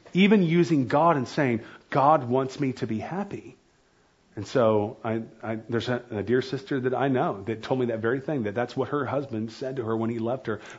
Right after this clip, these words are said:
"God wants me to be happy, and this is gonna make me happy." And calls, and this man calls himself a Christian. So that's, you get to this end by people,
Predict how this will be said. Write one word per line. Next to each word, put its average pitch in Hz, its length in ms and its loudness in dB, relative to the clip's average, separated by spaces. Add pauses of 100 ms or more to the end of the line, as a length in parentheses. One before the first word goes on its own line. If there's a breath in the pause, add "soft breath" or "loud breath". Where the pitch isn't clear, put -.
"God 120 160 4
wants 131 180 0
me 127 80 -2
to 113 40 -2
be 117 100 -4
happy, 110 380 -6
and 98 120 -4
this 107 120 -6
is - 60 -18
gonna 104 140 -4
make 101 140 -8
me 98 80 -12
happy." 104 320 -16 (1800 soft breath)
And 95 100 -6
calls, 110 220 2
and 104 200 -4
this 98 120 -6
man 101 160 -4
calls 113 280 -4
himself 104 280 -12
a - 20 -20
Christian. - 380 -18 (2250 loud breath)
So 131 160 6
that's, 127 460 0 (240)
you 135 180 2
get 175 220 6
to 160 100 2
this 160 580 2 (560 soft breath)
end 123 540 4
by 113 480 2 (440 loud breath)
people, 139 600 0